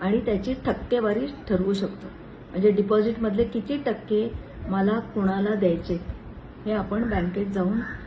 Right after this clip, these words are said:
त्यांना लिहून द्यायचं आहे आणि ही टक्केवारी आपण ठरवू शकतो. मला असं वाटतं हे एक फार महत्त्वाचं आहे.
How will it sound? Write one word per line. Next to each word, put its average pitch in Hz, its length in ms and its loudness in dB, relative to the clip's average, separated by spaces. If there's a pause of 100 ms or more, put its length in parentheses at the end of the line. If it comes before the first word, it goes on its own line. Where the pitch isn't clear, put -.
(180)
त्यांना 190 240 2
लिहून 208 340 6
द्यायचं 214 280 2
आहे 247 120 0 (300)
आणि 196 120 2
ही 226 120 4
टक्केवारी 190 520 0
आपण 196 280 -2
ठरवू 180 240 -2
शकतो. - 360 -10 (1080)
मला 180 180 4
असं 220 220 4
वाटतं 196 320 0
हे 233 180 2
एक 226 260 -2
फार 185 240 0
महत्त्वाचं 214 520 2
आहे. 190 320 -4